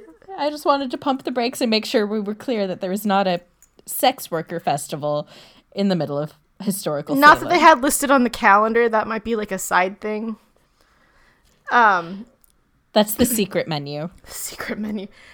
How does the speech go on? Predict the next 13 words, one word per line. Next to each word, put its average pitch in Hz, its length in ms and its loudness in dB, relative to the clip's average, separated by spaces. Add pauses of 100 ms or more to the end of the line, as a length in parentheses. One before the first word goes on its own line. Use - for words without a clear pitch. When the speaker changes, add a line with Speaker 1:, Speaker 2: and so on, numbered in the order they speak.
(120)
Speaker 2:
There's 233 220 2
a 233 60 -6
psychic 226 680 -4 (320)
and 196 220 -6
witch - 400 -8
market. 370 520 -4
<laughs> - 60 -20 (680)
Uh, 185 260 -2
ghost 220 360 -6
and 208 120 -4
legends 202 380 -2
tours. 214 680 -2
It's, - 460 -10